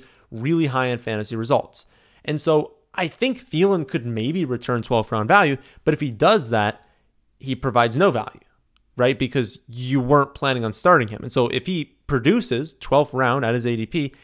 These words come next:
even if he slightly outproduces round ten, round eleven, that's still not someone you're starting. I just don't think we're ever gonna get to a point this season where you're like, "Yeah, Adam Thielen, throw him in the starting lineup.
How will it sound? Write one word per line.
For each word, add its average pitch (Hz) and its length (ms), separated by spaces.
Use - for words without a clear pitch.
even 226 260
if 220 80
he 220 80
slightly 180 400
outproduces 120 640
round 127 240
ten, 107 300
round 120 180
eleven, 127 400
that's 120 480
still - 680
not 131 200
someone 117 240
you're 101 60
starting. - 400
I 127 80
just 131 180
don't 156 240
think 139 160
we're 131 80
ever 127 200
gonna 131 140
get 120 260
to 120 80
a 107 40
point 117 380
this 113 180
season 117 500
where 127 140
you're 120 100
like, 107 280
"Yeah, 127 360
Adam 135 280
Thielen, 147 420
throw 139 240
him 135 100
in 131 60
the 123 60
starting 127 360
lineup. 135 320